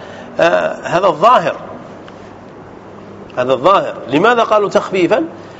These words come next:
لأن الظاهر في حذف كلام، في حذف بعض الأحرف في ال-، عند كلام العرب هو ماذا؟ التخفيف. يقولون الاقتصاد اللغوي والفرار من الثقل والتخفيف، هذه الأغراض معروفة عند العرب، يحذفون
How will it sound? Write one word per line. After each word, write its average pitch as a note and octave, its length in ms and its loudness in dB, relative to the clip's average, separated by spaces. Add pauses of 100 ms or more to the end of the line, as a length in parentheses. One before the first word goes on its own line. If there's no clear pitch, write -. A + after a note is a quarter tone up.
(160)
لأن B3+ 280 2
الظاهر A3+ 380 0
في G3+ 160 -2
حذف F#3 400 0
كلام، G3 500 2
في F#3 160 -2
حذف D3+ 220 2
بعض F#3 240 4
الأحرف F3+ 460 -2
في F#3 260 0
ال-، D#3 80 -2
عند E3+ 300 0
كلام F3 260 0
العرب F3 280 0
هو F#3+ 80 2
ماذا؟ G3+ 180 -2
التخفيف. C#3+ 560 -6 (760)
يقولون F3+ 340 2
الاقتصاد E3 460 0
اللغوي F#3 460 2 (1600)
والفرار F3+ 600 4
من F#3+ 140 2
الثقل G3+ 460 2 (500)
والتخفيف، F3 720 -2 (320)
هذه D#3+ 160 4
الأغراض F3+ 420 2
معروفة F3 360 -2
عند D#3 200 0
العرب، G#2 260 -6 (680)
يحذفون E3+ 680 2